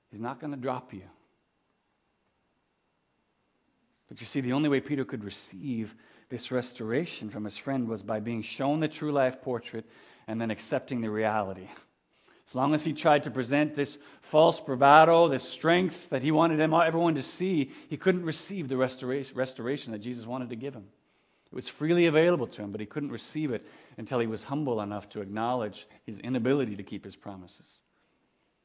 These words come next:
And it'd be no different for us. It's just as, uh, Dave Kraft, uh, said, he's author of a book called Leaders at Last. He said, "Acting like you don't need help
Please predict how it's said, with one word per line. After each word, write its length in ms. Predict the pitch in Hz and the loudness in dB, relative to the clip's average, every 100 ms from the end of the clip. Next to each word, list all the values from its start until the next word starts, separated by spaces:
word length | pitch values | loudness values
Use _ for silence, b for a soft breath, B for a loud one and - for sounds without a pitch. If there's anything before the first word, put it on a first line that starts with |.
| _ _ _ _ _ - | _ _ _ _ _ -14
And 100 | 107 | -8
it'd 80 | |
be 100 | 113 | -2
no 180 | 123 143 | 2 2
different 380 | 151 156 131 113 | 4 0 0 -8
for 180 | - 113 | -8 -8
us. 460 | 123 98 - - _ b | -8 -12 -18 -20 _ b
It's 160 | 123 - | -14 -6
just 280 | 160 165 170 | -2 -2 0
as, 260 | 156 120 | 0 2
uh, 260 | 135 131 120 B B | 4 4 2 B B
Dave 320 | 127 151 147 | 2 4 4
Kraft, 580 | - 151 143 113 - - | 2 4 4 4 -2 -12
uh, 140 | 113 95 | -10 -8
said, 260 | - 117 | -4 -2
he's 160 | 107 107 | -2 0
author 380 | 123 123 - 113 | 2 2 0 -4
of 80 | |
a 60 | 107 | -2
book 180 | 110 120 | -4 -4
called 200 | 113 104 | -4 -2
Leaders 280 | 120 117 110 | -2 -4 -4
at 80 | |
Last. 340 | 107 110 110 - | -4 -2 -4 -6
He 120 | 123 | -12
said, 360 | - 131 113 - B B B B B B - | -2 0 0 -4 B B B B B B 2
"Acting 380 | 139 165 196 185 | 2 4 0 2
like 180 | 170 | 2
you 120 | 151 135 | 2 2
don't 240 | 143 175 | 2 2
need 180 | 151 143 | 2 2
help 420 | 110 160 151 - | 2 2 2 -4